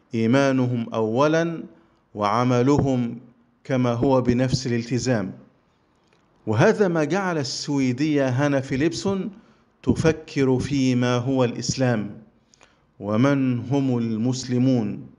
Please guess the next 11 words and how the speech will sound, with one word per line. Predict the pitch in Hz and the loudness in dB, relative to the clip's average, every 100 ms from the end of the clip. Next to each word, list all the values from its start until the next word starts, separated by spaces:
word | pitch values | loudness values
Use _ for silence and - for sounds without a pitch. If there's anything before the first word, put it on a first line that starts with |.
| _ _ _ _ | _ _ _ _
هل | - 143 | -6 0
هم | 165 196 | 0 0
أناس | 156 151 170 165 - | 0 2 2 2 0
لطفاء | 147 120 120 135 139 127 156 143 - - 110 | -2 0 -2 -2 -2 -2 0 0 0 -10 -2
بأخلاق | 120 120 - 127 143 139 | 0 0 -2 0 0 0
الفرسان، | 127 - 113 - 147 151 139 - - - _ _ - | -4 -4 -4 0 0 0 -4 -14 -20 -20 _ _ 0
أو | 113 113 | 2 2
هم | 110 151 151 143 123 113 | 2 4 4 0 -2 -2
متوحشون | 113 113 117 123 - 143 123 151 143 127 110 - - - _ | -6 -2 -2 -2 -4 -6 -4 0 2 0 -4 -12 -20 -20 _
يحبون | 113 120 - 131 104 143 139 127 | -2 -2 0 -4 0 2 2 2
العنف | 120 110 123 135 131 131 120 | 0 0 0 0 -2 -2 -4